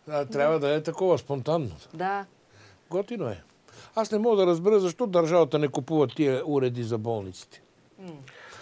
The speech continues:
Speaker 1: Мене ме е много яд, като събираме капачки. Значи, ние ще съберем капачки, целият квартал, сто хиляди души, и ще съберем, а, двайсет и осем хиляди лева и ще купим един ковьоз. За държавата двайсет и осем хиляди лева са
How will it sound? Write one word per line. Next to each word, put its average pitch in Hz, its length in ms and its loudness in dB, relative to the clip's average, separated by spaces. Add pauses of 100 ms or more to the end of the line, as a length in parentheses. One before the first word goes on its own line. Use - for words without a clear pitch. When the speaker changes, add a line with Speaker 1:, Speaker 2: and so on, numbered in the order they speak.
(220)
Speaker 1:
Мене 220 220 6
ме 196 120 6
е 156 60 6
много 202 360 4
яд, 196 300 4 (180)
като - 180 -2
събираме 156 440 2
капачки. - 540 -2 (1120)
Значи, 226 280 -2
ние 262 160 -4
ще 180 80 -8
съберем 226 360 2
капачки, 196 640 -2 (580)
целият 240 400 0
квартал, 196 560 -2 (200)
сто - 220 -2
хиляди 165 340 -4
души, 139 360 -10 (560)
и 185 100 -6
ще 170 160 -4
съберем, 185 560 0
а, 202 240 -2
двайсет 190 340 -4
и 202 40 0
осем 196 260 -2
хиляди 180 360 0
лева 269 260 -2 (280)
и 190 60 -6
ще 175 140 -8
купим 240 300 -6
един 202 240 -4
ковьоз. 170 380 0 (680)
За 143 160 -4
държавата 165 560 -2
двайсет 180 260 -4
и 202 40 -6
осем 175 200 -10
хиляди 165 240 -2
лева 190 200 -2
са 202 260 -4